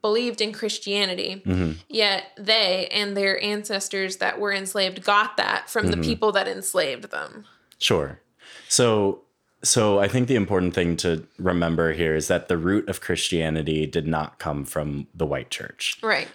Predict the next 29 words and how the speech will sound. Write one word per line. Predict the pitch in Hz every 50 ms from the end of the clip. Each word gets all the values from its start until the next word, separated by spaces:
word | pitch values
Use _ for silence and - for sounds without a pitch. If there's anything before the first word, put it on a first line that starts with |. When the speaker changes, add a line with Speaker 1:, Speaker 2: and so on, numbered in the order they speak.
| -
Speaker 2:
Um, | 82 87 85 82 85 85
the | 87 85
root | 82 92 101 98
of | 95 - -
Christianity | - 92 - - - 87 85 82 82 80 82 80 80 78
came | - - - 87 80 78 78
from | 78 - 82 78 76 76 76 73 73 76 76 - - _ -
Middle | 87 87 85 80 76 73 71
East, | 69 65 - - - - - - - - - - - _ -
uh, | 80 80 76 76 80
a | 85
Palestinian | 82 - - 82 80 76 - - - 85 78 76 73 71 71
man. | 71 - 50 52 - - - - -
Speaker 1:
Right. | 214 196 - 76 73 - - 85
Speaker 2:
Um, | 87 87 82 78 78 78 78 78 78 78 85 87 _ _ _ _ _ _ _ _ _ _ _ _ _ _ _ _ _ -
and, | 90 82 80 78 78 78 78 78
and | - - 82 78 78 76 76 76 76
Judaism | 95 92 82 80 73 71 67 71 58 - 87 90 - _ _ _ _ -
and | 95
Speaker 1:
Mm-hmm. | 90 82 80
Speaker 2:
Jewish | 80 85 82 73 - -
people | - 80 - - 58 -
who | 90 92
are | 87 85 82
also | 80 78 - - 85
a | 80
marginalized | 78 76 73 71 71 78 71 67 69 69 - -
community. | - 76 71 69 71 67 - - - 98
So, | - - 123 104 92 87 85 -